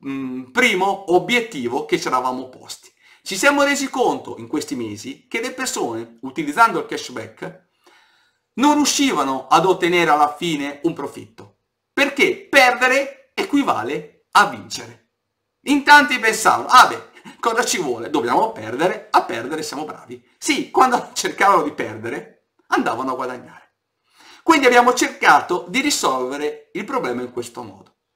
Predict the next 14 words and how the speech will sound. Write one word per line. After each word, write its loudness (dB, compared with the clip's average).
Sul -4
bookmaker -2
voi -6
sarete -4
sempre -10
perdenti, -2
sempre, 0
sempre, -6
sempre. -10
Quindi 0
il 4
bookmaker -2
sarà -2
contentissimo -6